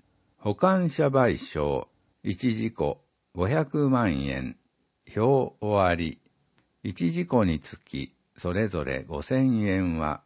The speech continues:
免責で、自己負担となります。事前申し込みは不要です。万一、事故などが起こってしまった場合は、どうかへ相談してください。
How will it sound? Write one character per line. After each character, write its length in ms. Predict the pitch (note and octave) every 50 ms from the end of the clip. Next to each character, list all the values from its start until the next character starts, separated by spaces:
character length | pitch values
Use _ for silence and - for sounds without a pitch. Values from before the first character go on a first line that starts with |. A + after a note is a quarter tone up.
| _ _
免 300 | - F#2+ A#2 C3 D3 C#3+
責 380 | C#3+ - B2+ A#2 - G2+ F#2+ E2+
で、 260 | F2+ D#2+ D#2+ - _ _ _ _ _ _ _ -
自 120 | F2 F2+
己 40 | F#2+
負 280 | - E3+ F3+ D#3+ D#3+ D#3+
担 360 | - D3 A#2 G2 E2 C#2+ C2
と 180 | - D2 D2 D2
な 120 | D2 C#2+
り 200 | D2 D2+ C#2+ C2+
ま 160 | C2 B1+ B1+
す。 320 | - - - - - _ _ _ _ _ _ _ _ _ _ _ _ _ _ _ _ _ _ _ _
事 200 | E2 F2 G2 G2+
前 140 | A#2 D#3+ F#3
申 540 | F#3+ F3 E3+ E3+ E3 D#3+ D#3 D3 G#2+ F2 D2
し 120 | - - - -
込 120 | D2+ C#2+
み 180 | C#2+ C#2 C2 C2
は 180 | B1+ A#1 A#1+ -
不 180 | - - D2+
要 380 | D#2+ G2+ G#2+ G#2 G2+ F#2+ F2+ -
で 200 | - E2 D2 C#2
す。 300 | - - - - _ _ _ _ _ _
万 400 | - C3 D3 E3 D#3+ C#3 G2 E2
一、 420 | D#2 C2+ - - - A#1+ B1 - _ _ _ _ _
事 160 | - B2 D3+ E3+
故 180 | - D#3+ C#3
な 140 | G#2+ E2+ D#2+
ど 160 | D2 D2 C#2
が 220 | C2+ C#2 B1 B1+ C2+
起 60 | C2+
こ 140 | - - B2
っ 140 | A#2+ - _ _ _
て 140 | - D2 C#2
し 160 | - - D#2+
ま 160 | D#2 C#2+ C#2
っ 40 | C#2 - _ _ _ -
た 140 | D2+ C#2+
場 280 | C2+ C#2 D2 D2+ D2 C#2
合 280 | C#2 C2+ C2 B1 B1+ C2
は、 240 | C2+ C2+ C2 - _ _ _ -
ど 280 | A#2+ D#3 F3+ F3 A#2 D#2
う 40 |
か 200 | - - C#2 C2+
へ 240 | B1+ A#1+ A#1+ - - _ _
相 320 | - - G2 A2+ C3 C#3
談 340 | B2+ B2+ A#2 G#2+ G#2+ G2+ F2+
し 100 | - -
て 160 | - F#2 F2
く 140 | E2 - F2
だ 220 | D2+ D#2 C#2+ C#2+
さ 240 | - - - C#2 C2+
い。 180 | B1+ A#1 -